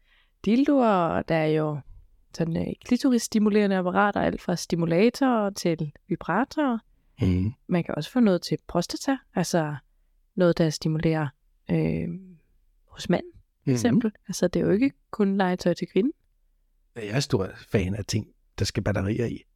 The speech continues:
Speaker 2: eller
Speaker 1: <laughs>
Speaker 2: lades op. Altså ting, der kan tændes for. <laughs> Ja, det synes jeg jo er sjovt. Så vibrerer de, eller brummer de,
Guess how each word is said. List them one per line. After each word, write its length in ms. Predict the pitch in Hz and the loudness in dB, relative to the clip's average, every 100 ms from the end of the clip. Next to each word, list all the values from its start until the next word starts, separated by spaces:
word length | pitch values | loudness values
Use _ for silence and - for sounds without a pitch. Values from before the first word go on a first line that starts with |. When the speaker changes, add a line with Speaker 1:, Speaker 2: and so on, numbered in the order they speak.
| _ - - | _ -18 -2
Speaker 2:
eller 200 | 117 107 | 0 2
Speaker 1:
<laughs> 40 | 107 | 2
Speaker 2:
lades 200 | 101 - | 0 -2
op. 140 | 92 - _ - | -4 -8 _ -8
Altså 180 | 101 110 | -4 -2
ting, 180 | 131 | 0
der 80 | 123 | -2
kan 80 | 104 | -2
tændes 320 | - 104 113 | 2 2 2
for. 160 | 123 - - - | -2 -4 -10 -18
<laughs> 960 | - _ _ - _ _ _ _ - | -18 _ _ -20 _ _ _ _ -2
Ja, 140 | 110 104 _ _ _ _ | 0 0 _ _ _ _
det 120 | 117 110 | -2 -2
synes 180 | 110 | -2
jeg 120 | - 104 | -2 0
jo 60 | 101 | -2
er 60 | |
sjovt. 320 | - 110 - - - | 0 -2 -4 -12 -6
Så 80 | - - _ | -6 -6 _
vibrerer 280 | - - - | -6 -2 -2
de, 200 | - _ _ | -4 _ _
eller 140 | 107 104 | -2 -2
brummer 340 | - 92 95 | -2 -2 -2
de, 160 | 98 | -4